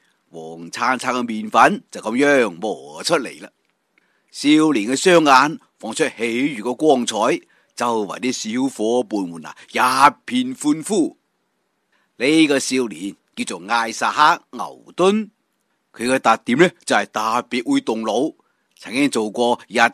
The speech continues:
晷等好多嘅小玩意。日晷呢，就係按照日照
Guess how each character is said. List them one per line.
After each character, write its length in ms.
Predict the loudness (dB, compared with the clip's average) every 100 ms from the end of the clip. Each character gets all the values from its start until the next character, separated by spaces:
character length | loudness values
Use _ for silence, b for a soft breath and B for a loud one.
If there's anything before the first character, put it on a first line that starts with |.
| 0
晷 400 | 4 6 4 2 0
等 140 | 0
好 500 | 2 2 2 0 2
多 160 | 4 4
嘅 80 | 2
小 280 | 2 2
玩 260 | 4 2 0
意。 260 | 2 2 0 _ _ _ _
日 120 | 0 0 0 _
晷 340 | 2 6 6 4
呢， 60 | -2 -6
就 100 | -2
係 40 | 0 4 4
按 100 | 4
照 140 | 2
日 60 | 4
照 680 | 2 0 4 6 6 2